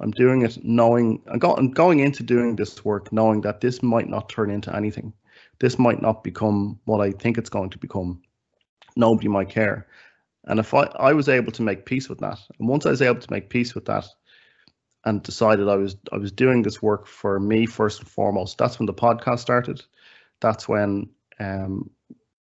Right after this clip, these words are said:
my two co-founders just kind of popped up <laughs> out of nowhere. That's when, I wouldn't say customers are flocking to us, but that's when, you know, people started to kinda ask questions about what we were doing and, um, you know, s-,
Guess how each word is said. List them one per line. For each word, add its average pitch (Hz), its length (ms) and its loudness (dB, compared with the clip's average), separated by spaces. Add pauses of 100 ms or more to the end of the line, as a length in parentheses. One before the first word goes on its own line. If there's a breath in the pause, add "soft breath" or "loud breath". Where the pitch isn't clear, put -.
(160)
my 107 140 -2
two 113 220 -2
co-founders 117 680 2
just - 120 -16
kind 107 180 0
of 98 240 -6
popped 120 300 -2
up - 140 -4
<laughs> 123 40 0
out 113 100 2
of 113 100 4
nowhere. 123 400 2 (640 loud breath)
That's 113 260 0
when, 104 480 -2 (1200)
I 123 80 -2
wouldn't 110 240 -2
say 104 140 -2
customers 110 500 -2
are 92 60 -4
flocking 113 440 2
to 107 160 2
us, 107 80 0
but - 140 -12
that's 113 240 -2
when, 104 380 -2
you 110 140 -6
know, 101 140 -2
people 113 300 -4
started 104 380 -4
to - 60 -20
kinda 98 420 -4
ask 107 240 -2
questions 113 360 -2
about 110 140 0
what 113 160 0
we - 80 -8
were 101 100 -4
doing 117 380 2
and, 98 220 -4 (580 soft breath)
um, 95 540 -4
you - 160 -4
know, 95 160 -2
s-, 92 120 -10